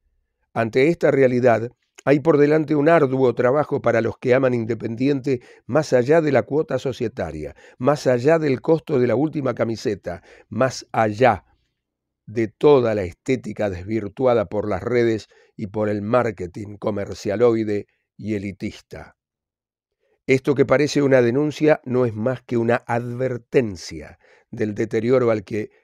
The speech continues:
nos lleva el tiempo. Hoy, cuando vemos en la privatización, el desmanejo económico y la mediocridad en la gestión del fútbol a los peligros inminentes, hay uno peor que viene limando los cimientos de la identidad roja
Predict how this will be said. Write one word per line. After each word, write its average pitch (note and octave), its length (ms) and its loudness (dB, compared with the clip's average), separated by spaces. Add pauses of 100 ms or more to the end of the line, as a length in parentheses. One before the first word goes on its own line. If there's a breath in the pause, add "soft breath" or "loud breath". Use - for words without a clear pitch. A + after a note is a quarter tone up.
(100)
nos G2 280 -10
lleva G#2+ 400 0
el F#2 120 -6
tiempo. D2+ 580 -12 (640)
Hoy, C3 340 2 (280)
cuando A#2+ 340 0
vemos C3+ 300 2
en B2 100 2
la A#2 100 0
privatización, A#2 960 0 (200 soft breath)
el A#2+ 120 -2
desmanejo A2 520 0
económico A2+ 720 0 (220 soft breath)
y B2 80 -2
la A#2 120 4
mediocridad A#2+ 800 0
en A2 120 -2
la G#2 100 -6
gestión B2 400 -2
del A2+ 140 -4
fútbol B2+ 500 -2 (240 soft breath)
a A#2 100 -2
los A#2 140 -4
peligros B2 500 -2
inminentes, C#3 720 -2 (720)
hay A2+ 240 0
uno A#2+ 300 0
peor A2 680 0 (360)
que G#2+ 160 -4
viene A2+ 260 0
limando A2 480 -2
los G#2 140 -6
cimientos G#2 520 -6
de G2 100 -6
la G2 120 -4
identidad F#2+ 680 -6
roja F2+ 560 -6